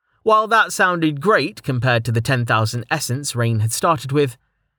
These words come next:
it really was just a drop in the bucket. As far as he knew, the ratio of essence to experience was at least one thousand to one, though that number was incredibly suspect.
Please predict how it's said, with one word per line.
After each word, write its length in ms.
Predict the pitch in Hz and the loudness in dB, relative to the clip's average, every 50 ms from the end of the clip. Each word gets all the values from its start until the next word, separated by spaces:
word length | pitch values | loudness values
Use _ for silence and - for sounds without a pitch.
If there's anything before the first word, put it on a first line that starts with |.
| _ _ _ | _ _ _
it 100 | _ 113 - | _ -18 -8
really 400 | - 151 185 196 165 160 165 165 | -2 0 0 0 2 0 0 0
was 260 | 156 151 143 135 120 | 2 2 0 0 0
just 320 | - - 175 165 - - - | -2 -4 -6 -6 -6 -6 -6
a 80 | 170 | -6
drop 340 | 135 - 135 143 139 120 _ | -4 -2 -2 -2 -2 -4 _
in 120 | 156 143 139 | -8 -6 -4
the 80 | 131 | -4
bucket. 500 | 117 139 147 - - - 76 - - - _ _ _ _ _ _ _ _ _ _ _ _ _ _ _ _ _ _ _ _ _ _ | -4 -4 -6 -6 -10 -12 -12 -12 -14 -20 _ _ _ _ _ _ _ _ _ _ _ _ _ _ _ _ _ _ _ _ _ _
As 120 | - 120 113 | -2 0 0
far 200 | - 185 175 156 | 2 2 2 2
as 100 | 143 117 | 2 0
he 120 | 120 117 | -2 -2
knew, 340 | 123 160 180 147 110 98 110 _ _ _ _ _ _ _ | 0 0 0 -2 -2 -4 -8 _ _ _ _ _ _ _
the 120 | 147 147 | 0 2
ratio 500 | 151 208 233 214 - - 214 202 185 170 | 2 2 0 0 -2 -2 0 2 2 2
of 160 | 151 143 147 - | 2 2 0 -2
essence 500 | - 190 180 - - 170 160 - - - | -2 -2 -2 -2 -8 -8 -8 -8 -10 -10
to 120 | - 143 | -8 -8
experience 720 | 123 - - - - - 208 190 165 151 147 147 143 - - | -8 -6 -8 -8 -4 -4 -4 -2 -2 -4 -4 -6 -6 -10 -8
was 320 | 135 131 139 139 131 120 - - | -2 0 0 0 0 -2 -2 0
at 160 | 147 139 - - | -2 -2 -2 -4
least 580 | 113 135 143 180 214 170 117 - - - - _ _ _ _ _ _ | -10 -6 -4 -4 -4 -4 -6 -10 -12 -12 -14 _ _ _ _ _ _
one 220 | - 113 113 117 | -2 0 0 2
thousand 440 | 113 123 127 117 110 101 104 95 90 - | 2 2 2 2 2 -2 -4 -8 -12 -12
to 100 | - 107 | -10 -8
one, 300 | 117 151 127 - 107 _ _ _ _ _ _ _ _ _ _ _ _ _ _ _ _ _ _ _ _ _ _ | -8 -8 -8 -12 -16 _ _ _ _ _ _ _ _ _ _ _ _ _ _ _ _ _ _ _ _ _ _
though 400 | - 117 110 113 107 107 104 101 101 | -2 0 2 2 2 2 0 0 0
that 220 | 113 120 - - | 0 0 0 0
number 340 | 113 110 104 101 101 98 101 | -2 -2 -2 -2 -4 -8 -8
was 400 | 101 101 95 92 92 104 - - _ | -8 -8 -8 -8 -8 -8 -12 -16 _
incredibly 720 | - 104 98 95 - - - - 160 131 104 110 - - | -10 -10 -10 -10 -14 -12 -6 -4 -4 -4 -4 -6 -8 -14
suspect. 680 | 120 - - 139 127 117 - - - 53 - _ - | -12 -8 -6 -6 -6 -6 -10 -10 -10 -12 -12 _ -20